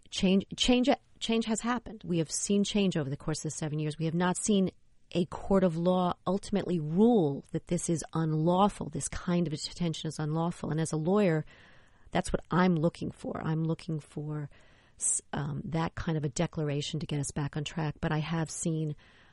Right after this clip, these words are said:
um, I have seen men gone home. I've seen my clients gone ho-, gone home. Um, and I think that to some extent,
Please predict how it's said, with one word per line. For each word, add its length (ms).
um, 200
I 80
have 120
seen 320
men 180
gone 160
home. 440
I've 100
seen 220
my 180
clients 360
gone 180
ho-, 220
gone 200
home. 340
Um, 420
and 320
I 120
think 500
that 340
to 120
some 300
extent, 600